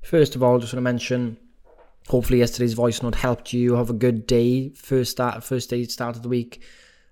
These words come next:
Um, we need to build momentum, guys. That's all that matters, is building momentum. Uh, 'cause think about this. When you feel your best, it doesn't mean that you've done, you're, like, always, like, one up in yourself. It's just when you're making progress.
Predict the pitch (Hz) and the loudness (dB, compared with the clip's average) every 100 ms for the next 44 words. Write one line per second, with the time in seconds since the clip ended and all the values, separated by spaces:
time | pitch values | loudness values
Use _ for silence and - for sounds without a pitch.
0 | - 127 123 123 123 - - 135 147 135 | -2 2 2 2 -2 -6 0 4 6 6
1 | 135 131 127 120 117 120 117 113 - - | 4 4 2 0 -2 -6 -6 -8 -14 -18
2 | - - - - - 123 139 131 131 127 | -20 -20 -20 -20 -8 -4 2 4 4 4
3 | 120 117 120 110 110 120 113 117 117 110 | 2 0 -4 -6 -2 0 0 0 -2 -2
4 | 110 110 110 - - - 120 123 139 120 | -4 -6 -6 -12 -20 -14 -10 -2 2 2
5 | - - _ _ _ - 151 139 139 127 | -2 -12 _ _ _ 0 2 4 6 6
6 | 113 - - _ _ _ _ _ _ _ | 4 -2 -10 _ _ _ _ _ _ _
7 | _ 131 147 180 202 - 165 143 139 120 | _ 4 6 8 6 4 4 6 6 4
8 | 98 117 - - - - _ _ 127 139 | -2 -6 -10 -14 -20 -20 _ _ -2 0
9 | 160 160 156 147 135 135 127 123 - 131 | 4 4 6 6 6 6 4 0 0 2
10 | 123 123 127 127 117 127 120 - _ 135 | 2 2 2 2 2 -2 -2 -8 _ 2
11 | 131 131 123 113 - _ 117 120 - - | 4 4 2 -2 -12 _ -2 -2 -4 -14
12 | _ 123 127 127 123 123 120 110 107 104 | _ -2 0 2 0 0 0 -2 -6 -8
13 | - 123 - 135 - 139 131 131 127 120 | -6 -6 -2 -2 0 0 2 2 2 0
14 | 120 117 120 107 110 95 - - | -2 0 0 0 -4 -8 -10 -14